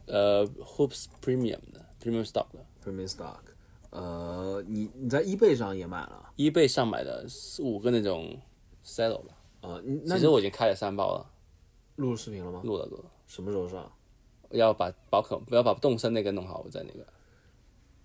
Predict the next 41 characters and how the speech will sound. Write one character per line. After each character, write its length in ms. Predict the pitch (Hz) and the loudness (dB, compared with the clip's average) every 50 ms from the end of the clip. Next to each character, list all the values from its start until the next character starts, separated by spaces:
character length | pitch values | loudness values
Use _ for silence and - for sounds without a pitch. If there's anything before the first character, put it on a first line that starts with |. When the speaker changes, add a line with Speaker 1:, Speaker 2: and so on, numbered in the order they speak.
| _ _ _ - - - _ | _ _ _ -20 -20 -20 _
Speaker 2:
还 120 | - 127 | 0 4
有 80 | 135 143 | 4 4
等 260 | 139 - - 90 82 - | 6 4 0 0 -2 -2
动 160 | - 139 123 117 | 0 0 0 0
森 140 | 120 117 | 0 0
的 80 | 113 110 | 0 0
来？ 80 | 117 - - - - | 0 0 0 -2 -6
Speaker 1:
<laughs> 240 | - - - - - | -8 -10 -14 -4 -2
对， 160 | - 101 - - - - - - - - - | -2 -2 -2 -4 -12 -14 -14 -14 -14 2 6
动 160 | 196 190 151 | 6 6 8
森 120 | - 165 156 | 8 6 6
已 80 | 120 | 4
经 20 | 104 | 4
拆 180 | - 151 160 | 2 2 2
好 200 | 185 165 113 80 | 2 2 0 -2
了， 60 | 85 85 | -2 -2
已 40 | |
经 100 | 82 104 | -2 0
录 100 | 127 139 | 0 0
好 200 | 110 - - - | 0 0 -4 -10
了。 100 | - - - - - _ _ _ _ _ _ - _ - _ _ - _ _ _ _ - _ - _ _ _ - _ _ - - - _ _ _ - - - - - - - - - - | -12 -16 -20 -20 -20 _ _ _ _ _ _ -20 _ -20 _ _ -20 _ _ _ _ -20 _ -20 _ _ _ -20 _ _ -20 -20 -20 _ _ _ -20 -20 -20 -20 -20 -20 -20 -20 -18 -8
Speaker 2:
呃， 120 | - 107 110 | -8 -8 -6
动 180 | - - 165 147 | 0 2 2 4
森 120 | 135 151 | 4 4
的 80 | 147 139 | 4 4
已 40 | 104 | 2
经 100 | 95 95 | 0 0
录 100 | 107 104 | 0 -2
好 100 | 95 - | 0 2
了。 60 | 131 | 0
Speaker 1:
录 60 | 127 | 0
好 160 | 110 107 92 - | 2 2 0 0
了， 160 | - - - - - - - | 0 -4 -6 -6 -14 -16 -14
靠。 160 | - - - - - - - | -12 -12 -12 -14 -20 -14 -6
Speaker 2:
你 260 | 127 120 117 113 110 | -2 0 0 0 -2
premium 440 | 107 - - 143 151 160 160 160 160 | -4 0 4 4 6 6 6 2 2
stock 260 | 151 - 165 143 110 107 | 2 4 4 4 4 2
也 80 | 92 - | -4 -4
录 180 | - 92 104 98 | -4 -4 -4 -2
好 200 | - - - 50 | -4 -6 -10 -10
了？ 160 | 50 - | -14 -18